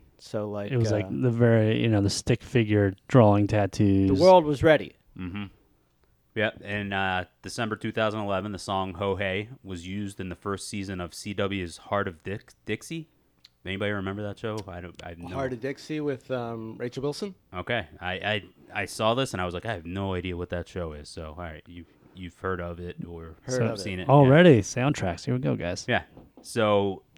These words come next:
Speaker 3: appearing on that, on that show started a national buzz on social media. This is when social media is really starting to heat up and become a thing.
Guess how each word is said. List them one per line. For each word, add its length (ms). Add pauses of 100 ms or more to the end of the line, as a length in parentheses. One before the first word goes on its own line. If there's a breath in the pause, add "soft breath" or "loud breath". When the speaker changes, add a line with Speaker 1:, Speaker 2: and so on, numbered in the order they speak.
(1040)
Speaker 3:
appearing 600
on 300
that, 340
on 160
that 160
show 360
started 420
a 40
national 420
buzz 520
on 180
social 340
media. 280
This 100
is 80
when 140
social 320
media 220
is 120
really 240
starting 340
to 60
heat 200
up 240
and 120
become 280
a 40
thing. 380